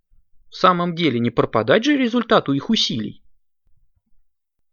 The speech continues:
Запоздало пообедав яйцами, оказалось, что это действительно прекрасные и вкусные куриные яйца,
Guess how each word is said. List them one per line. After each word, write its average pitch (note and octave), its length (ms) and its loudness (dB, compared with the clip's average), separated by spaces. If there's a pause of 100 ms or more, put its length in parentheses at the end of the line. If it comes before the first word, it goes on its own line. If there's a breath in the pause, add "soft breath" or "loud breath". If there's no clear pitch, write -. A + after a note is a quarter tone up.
(1040)
Запоздало G#2+ 800 -2
пообедав G2+ 640 -6
яйцами, A#3+ 640 -4 (500)
оказалось, D3 520 2
что - 160 -2
это C#3+ 120 -4
действительно F3 720 -4
прекрасные E3+ 800 0
и - 20 -4
вкусные F#3+ 460 -6
куриные D3 440 -2
яйца, A2+ 460 -4